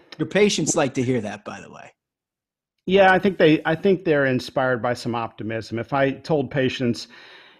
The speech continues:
Speaker 2: "Yeah, I think we maybe should do this surgery, but I'm not sure, and you could die, but it's really small chance." Look, they wanna have somebody come in with a big smile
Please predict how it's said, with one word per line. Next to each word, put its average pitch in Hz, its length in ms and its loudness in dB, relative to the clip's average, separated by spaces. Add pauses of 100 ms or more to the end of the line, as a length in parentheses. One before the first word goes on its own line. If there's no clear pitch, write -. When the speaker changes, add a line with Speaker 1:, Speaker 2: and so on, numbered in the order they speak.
Speaker 2:
"Yeah, 254 220 6
I 240 60 4
think 277 320 0
we 262 140 2
maybe 240 460 2
should 202 320 -4
do 233 160 0
this 220 220 2
surgery, 208 520 -2
but 175 160 -2
I'm 175 220 0
not 214 220 0
sure, 208 340 0
and 185 200 2
you 226 240 -8
could 320 320 -4
die, 254 300 2
but 254 100 2
it's 269 160 -2
really 277 460 -4
small 240 400 -2
chance." 233 320 -6 (160)
Look, 175 240 0
they 208 140 2
wanna 247 260 4
have 180 360 2 (160)
somebody 220 360 2
come 190 260 0
in 170 160 4
with 143 140 -2
a - 20 -2
big 175 240 -4
smile 147 580 -4